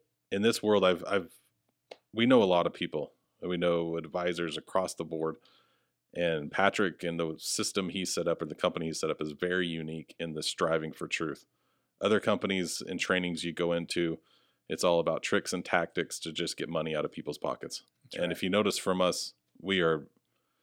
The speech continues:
Speaker 1: we're the happiest to say, "If you're not comfortable with this, we're not moving forward."
Speaker 2: That's right.
Speaker 1: It's never about the sale. It's about the value we create. And if we don't feel like we're creating value often, I mean, I, it happens to me all the time, and I'm sure it happens to everyone and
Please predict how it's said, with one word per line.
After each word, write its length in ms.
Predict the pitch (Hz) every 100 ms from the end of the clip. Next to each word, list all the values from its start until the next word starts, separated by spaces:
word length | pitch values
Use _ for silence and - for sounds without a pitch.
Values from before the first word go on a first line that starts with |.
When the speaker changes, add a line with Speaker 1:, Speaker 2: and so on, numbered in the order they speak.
| _ _ _ -
Speaker 1:
we're 140 | 107
the 100 | 107
happiest 540 | - 123 120 110 98 -
to 80 | 95
say, 320 | - 92 90
"If 120 | 87
you're 140 | 95 101
not 160 | 95
comfortable 360 | - 87 87 87
with 80 | 80
this, 240 | 85 -
we're 300 | 85 82 78 69 _ -
not 280 | 85 82 76
moving 220 | 76 71
forward." 380 | - - - - _ _ -
Speaker 2:
That's 180 | - -
right. 180 | 90 87
Speaker 1:
It's 140 | 85
never 460 | 92 92 92 87 85
about 440 | 82 82 78 -
the 80 | -
sale. 420 | - 80 71 69 -
It's 160 | 85 87
about 280 | 80 78
the 60 | -
value 480 | 73 76 80 73 73
we 140 | 73
create. 460 | 73 - 73 64 - _ _
And 80 | 87
if 80 | -
we 120 | 104
don't 180 | 107 101
feel 120 | 101
like 160 | 92 85
we're 80 | 87
creating 380 | - 90 85 76
value 540 | 85 85 82 80 78 - -
often, 480 | 95 110 - 85
I 60 | 80
mean, 160 | 87 82
I, 120 | 90 -
it 120 | -
happens 300 | 92 95 85 -
to 60 |
me 120 | 87
all 120 | 90 82
the 60 |
time, 240 | - 92 90
and 80 |
I'm 60 | 85
sure 160 | - 82
it 60 |
happens 460 | 85 - 82 73 -
to 100 | -
everyone 300 | 87 85 82
and 100 | 80